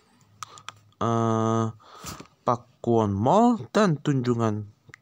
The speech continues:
dan Tunjangan, maaf, maksud saya Tunjungan Plaza di Surabaya, Jawa Timur, Indonesia. Dan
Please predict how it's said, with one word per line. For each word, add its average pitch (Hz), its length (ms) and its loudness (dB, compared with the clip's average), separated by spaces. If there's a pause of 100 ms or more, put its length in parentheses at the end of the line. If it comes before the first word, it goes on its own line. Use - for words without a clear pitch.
(140)
dan 208 240 2
Tunjangan, 117 640 -4 (800)
maaf, 131 400 -2
maksud 110 320 -4
saya 117 320 0
Tunjungan 139 640 2
Plaza 117 400 0 (240)
di 120 160 2
Surabaya, 107 880 -2 (640)
Jawa 107 400 -2
Timur, 104 560 -6
Indonesia. 101 560 -6
Dan 98 320 -6